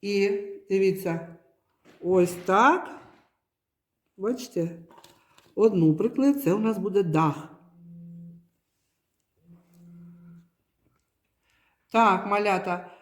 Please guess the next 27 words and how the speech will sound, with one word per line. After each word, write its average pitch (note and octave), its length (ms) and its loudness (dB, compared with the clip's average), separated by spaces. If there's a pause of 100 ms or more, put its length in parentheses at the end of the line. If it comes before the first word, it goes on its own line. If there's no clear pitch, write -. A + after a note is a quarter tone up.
(440)
знову G3+ 540 2
беремо, G3+ 600 -2
щоб G3 280 -4
у G3+ 60 0
нас G3 340 0 (320)
дах E3 440 -4
був E3 240 -6
такий E3+ 720 -6
міцний, D#3 600 -4
теплий. F3+ 500 -4
Бачите, E3+ 460 -6
ми D#3+ 240 0
зробимо D#3+ 560 -2
сюди D#3+ 440 -4
ще B3+ 480 -4 (320)
по F3 80 -6
одній F3+ 580 -4 (800)
ось E3 200 -16
такій E3+ 300 -8
вушній F3+ 340 -6
паличці. C3 580 -12
Подивіться. D#3+ 560 -6 (1040)
Але E3+ 320 2
взимку E3+ 840 -2
наш F3+ 280 -4
казковий E3+ 640 -4
будиночок B3 880 0